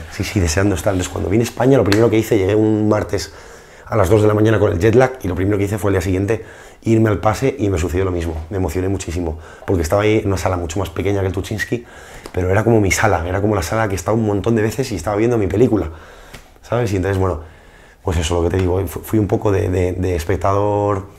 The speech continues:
an-, eh, en el anonimato, ¿no? Y, y como si fuera uno más, y luego, pues eso, escuchando un poco las reacciones de la gente, lo que decían al terminar el pase, al salir fuera de la sala, y eso fue precioso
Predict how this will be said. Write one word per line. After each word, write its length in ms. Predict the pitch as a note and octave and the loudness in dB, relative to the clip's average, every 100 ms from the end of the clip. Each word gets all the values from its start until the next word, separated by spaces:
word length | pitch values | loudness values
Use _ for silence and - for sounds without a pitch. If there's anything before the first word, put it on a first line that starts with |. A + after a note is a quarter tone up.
| - - | -20 -8
an-, 220 | G#2 G2+ - | -4 -4 -6
eh, 240 | G2+ F2+ | -6 -4
en 100 | F2+ | -4
el 80 | F#2 | -4
anonimato, 600 | F#2+ F#2+ F#2 G#2 B2 B2+ | -2 0 0 0 0 0
¿no? 240 | A2+ C3+ B2+ | 0 0 0
Y, 280 | F#2+ F#2 F#2+ | 0 -2 -4
y 160 | F#2+ | -4
como 180 | E2+ F#2 | -4 -4
si 60 | E2 | -2
fuera 180 | D#2+ G#2+ | 0 2
uno 120 | G2+ | 2
más, 280 | A#2+ - - - - - _ - - - | 0 -2 -10 -20 -20 -20 _ -20 -14 -2
y 80 | |
luego, 160 | F#2+ F#2+ | 2 2
pues 120 | F2+ | 0
eso, 340 | F2 D#2+ D#2 D#2 | -2 -4 -4 -6
escuchando 400 | - F2+ F#2 F#2 | -8 -6 -4 -4
un 40 | |
poco 260 | F2+ - F2 - - - | -6 -10 -16 -18 -20 -8
las 100 | G2+ F#2 | -2 -2
reacciones 320 | D#2+ G2+ E2+ | -2 -2 0
de 80 | F2 | 0
la 80 | |
gente, 380 | D#2+ A2 G#2 G#2 | 0 0 0 0
lo 100 | G2+ | -4
que 80 | F2 | -4
decían 320 | E2+ G2+ F#2+ | -4 -2 -2
al 80 | F#2+ | -2
terminar 280 | F#2 F#2+ F2+ | -2 -2 -2
el 100 | F2+ | -2
pase, 380 | A#2+ A#2 A2 G2+ - - - | 0 0 -2 -6 -10 -20 -6
al 120 | G#2 | -4
salir 220 | G2+ G2 | -2 -2
fuera 200 | E2+ F#2+ | -2 -2
de 40 | F2+ | -2
la 60 | |
sala, 340 | - A2 F#2+ - - - - | 2 2 0 -4 -16 -20 -8
y 60 | F2+ | -4
eso 120 | F2+ | -2
fue 140 | G2+ | 0
precioso 400 | F2 D#2+ D#2+ D#2+ | 0 0 -2 -4